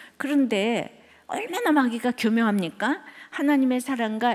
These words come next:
인-, 인간의 사랑을 교묘하게 변질시켜서 온통 사랑 타령을 하면서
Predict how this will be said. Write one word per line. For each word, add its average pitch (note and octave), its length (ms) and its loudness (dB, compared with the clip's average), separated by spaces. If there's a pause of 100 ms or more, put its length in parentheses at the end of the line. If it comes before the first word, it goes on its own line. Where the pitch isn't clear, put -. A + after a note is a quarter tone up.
인-, A3+ 340 2
인간의 A3 460 0
사랑을 A3 560 -4
교묘하게 B3 800 2 (260)
변질시켜서 A3+ 1000 0 (460)
온통 D4 540 6
사랑 C4+ 420 -4
타령을 A3 400 -6
하면서 A#3 640 -4